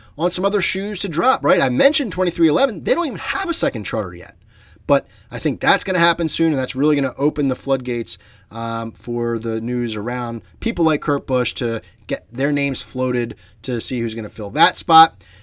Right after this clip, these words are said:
And we saw a couple weeks ago, Kaulig Racing is joining the Cup Series. Now, that is interesting from a gambling perspective because you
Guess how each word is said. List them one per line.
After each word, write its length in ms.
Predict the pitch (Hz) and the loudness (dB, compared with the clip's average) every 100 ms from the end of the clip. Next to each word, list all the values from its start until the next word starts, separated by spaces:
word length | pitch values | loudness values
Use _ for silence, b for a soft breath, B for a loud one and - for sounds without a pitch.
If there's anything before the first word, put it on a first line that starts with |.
| b b | b b
And 500 | 170 175 180 180 180 | 2 4 4 2 0
we 120 | 165 170 | 2 4
saw 340 | 208 214 208 | 4 4 2
a 60 | 180 | 2
couple 280 | 196 175 | -2 2
weeks 260 | 170 320 - | 2 2 0
ago, 380 | 170 156 156 - _ | 2 2 2 -4 _
Kaulig 400 | - 208 311 226 | 0 4 4 2
Racing 360 | 135 113 - - - - | -2 -2 -4 -10 -16 -2
is 180 | 180 139 | -2 -2
joining 440 | - 165 233 262 | 0 2 2 0
the 60 | 262 | 2
Cup 280 | 277 311 | 2 2
Series. 480 | - 240 131 - - b b b | 0 2 0 -2 -12 b b b
Now, 240 | 127 175 185 | -4 0 0
that 400 | 107 170 339 349 | 2 2 4 2
is 160 | 160 | 2
interesting 420 | 147 - 135 135 127 | 0 0 -2 -4 -2
from 180 | 127 | -4
a 40 | 120 | -4
gambling 460 | 117 120 113 110 | -4 -4 -4 -6
perspective 540 | - 110 - 127 - 196 | -8 -10 -4 -6 -6 -10
because 380 | 190 190 190 - b b b b | -4 -2 0 -2 b b b b
you 440 | 123 196 226 214 | -8 -6 -6 -8